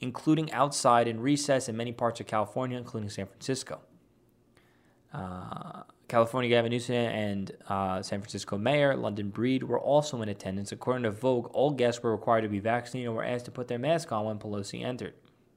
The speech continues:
So when Pelosi entered, you had to put your mask on. Okay, that makes sense. Photos of the wedding showed Pelosi surrounded by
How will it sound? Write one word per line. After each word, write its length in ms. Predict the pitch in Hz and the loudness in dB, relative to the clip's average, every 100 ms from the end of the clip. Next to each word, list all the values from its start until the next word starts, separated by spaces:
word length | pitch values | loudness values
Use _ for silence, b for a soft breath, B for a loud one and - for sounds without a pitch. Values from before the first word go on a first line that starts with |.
| _ _ _ b b b _ | _ _ _ b b b _
So 140 | 104 | -2
when 140 | 98 98 | -2 4
Pelosi 400 | 120 135 - 92 | 6 6 2 -6
entered, 220 | 87 90 | -8 -10
you 80 | 90 | -10
had 80 | |
to 60 | - | -10
put 140 | 101 | -12
your 80 | 92 | -10
mask 420 | 90 92 - - - - | -10 -12 -14 -18 -16 -12
on. 200 | 85 80 - | -12 -12 -18
Okay, 220 | - - 101 - | -18 -16 -14 -12
that 100 | 101 | -10
makes 220 | 95 - | -10 -12
sense. 220 | 98 104 B B B 151 | -14 -14 B B B -14
Photos 420 | - 165 196 151 131 | 8 10 10 8 4
of 80 | |
the 60 | 127 | 4
wedding 260 | 131 135 127 | 6 6 2
showed 360 | - 135 127 | 4 4 4
Pelosi 480 | - 123 147 147 131 | 2 4 4 2 -2
surrounded 680 | - 127 113 120 156 165 107 | 0 0 0 2 2 2 2
by 320 | 104 101 101 | 2 2 -4